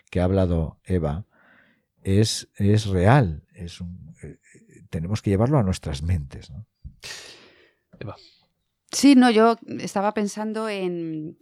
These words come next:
Speaker 3: en cómo funciona nuestro cerebro, ¿no? El noventa y cinco por ciento de las, de los pensamientos que genera nuestro cerebro no, no los controlamos. Y, y el miedo está dentro de esos pensamientos. Cuando queremos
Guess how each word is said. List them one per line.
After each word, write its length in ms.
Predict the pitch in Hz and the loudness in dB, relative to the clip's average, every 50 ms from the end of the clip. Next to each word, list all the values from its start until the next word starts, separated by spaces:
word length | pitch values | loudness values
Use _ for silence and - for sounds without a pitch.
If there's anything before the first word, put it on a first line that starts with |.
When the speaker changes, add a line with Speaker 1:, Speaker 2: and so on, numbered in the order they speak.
| - _ _ - | -20 _ _ -10
Speaker 3:
en 180 | - 196 202 196 | -8 -6 -6 -4
cómo 220 | - 202 214 233 | -4 -4 -4 -4
funciona 340 | 226 - 233 202 - 220 233 233 | -4 -6 -8 -8 -8 -8 -8 -6
nuestro 300 | 233 226 220 - 208 185 | -8 -10 -10 -12 -14 -12
cerebro, 460 | - 165 165 170 185 190 190 165 160 | -12 -12 -10 -10 -10 -12 -12 -12 -10
¿no? 200 | 165 180 240 311 _ _ _ _ _ _ _ _ _ _ _ _ _ _ _ _ _ _ _ _ _ _ _ _ _ _ | -10 -10 -10 -12 _ _ _ _ _ _ _ _ _ _ _ _ _ _ _ _ _ _ _ _ _ _ _ _ _ _
El 680 | - 202 196 202 196 190 190 190 190 190 185 190 185 - - | -8 -6 -6 -4 -4 -6 -6 -6 -8 -8 -8 -8 -10 -8 -4
noventa 280 | 202 196 196 196 180 185 | -2 -2 -2 -2 -4 -4
y 20 | |
cinco 240 | 185 220 226 262 254 | -4 -2 -2 -2 -2
por 240 | - 254 233 - _ _ _ | -2 -4 -6 -6 _ _ _
ciento 380 | - - 247 254 254 - 202 190 | -4 0 2 2 2 2 -2 -6
de 80 | 175 170 | -6 -6
las, 340 | 170 175 - - - _ _ _ _ _ _ _ _ _ _ _ _ _ _ _ _ _ | -8 -10 -12 -16 -20 _ _ _ _ _ _ _ _ _ _ _ _ _ _ _ _ _
de 340 | _ - 165 - 190 185 175 | _ -20 -12 -8 -6 -6 -6
los 280 | 170 170 175 165 160 - | -4 -4 -6 -6 -6 -2
pensamientos 540 | - 175 165 - 175 180 202 208 - - - | -2 -2 0 0 -2 -2 -2 -2 -2 -2 -4
que 100 | - - | -6 -8
genera 220 | - 226 220 226 | -6 -4 -2 -2
nuestro 220 | 226 208 - 214 | -4 -4 -6 -10
cerebro 400 | - - 214 220 214 208 226 247 - - - - - - _ _ - | -8 -6 -6 -6 -6 -6 -8 -10 -10 -16 -20 -20 -20 -20 _ _ -6
no, 580 | 202 196 196 208 220 226 226 220 208 202 185 170 | -2 0 2 4 4 4 4 2 2 0 0 0
no 140 | - 185 202 | 0 0 0
los 120 | 247 240 | 0 0
controlamos. 840 | - 233 214 180 - 156 165 185 233 254 190 151 151 - - - _ _ _ _ _ _ _ - - - _ _ _ _ _ _ - | 0 -2 -2 -2 -2 -2 0 0 0 0 -2 -4 -6 -12 -16 -18 _ _ _ _ _ _ _ -20 -20 -20 _ _ _ _ _ _ -2
Y, 920 | 208 208 208 208 202 202 196 190 185 185 185 180 175 175 175 175 - _ _ | 0 0 2 2 0 0 -2 -2 -2 -4 -4 -4 -4 -6 -6 -10 -12 _ _
y 140 | - 190 196 | -4 0 0
el 120 | 185 175 185 | 2 2 2
miedo 220 | 196 214 240 262 | 2 2 2 0
está 280 | 254 - - 214 196 190 | 0 0 2 2 2 2
dentro 380 | 190 220 269 262 - 202 180 | 2 2 2 2 2 -2 -2
de 100 | 170 170 | -2 -2
esos 300 | 170 - - 175 160 - | -4 -4 -4 -8 -6 -4
pensamientos. 640 | - 170 156 - 170 160 160 160 156 - 170 160 - | -4 -4 -4 -2 -2 -2 -2 -2 -4 -6 -8 -8 -4
Cuando 260 | - 180 175 170 170 | -2 0 0 0 0
queremos 580 | - 175 170 190 240 269 269 254 247 233 - | 0 0 2 2 4 4 6 4 4 0 -2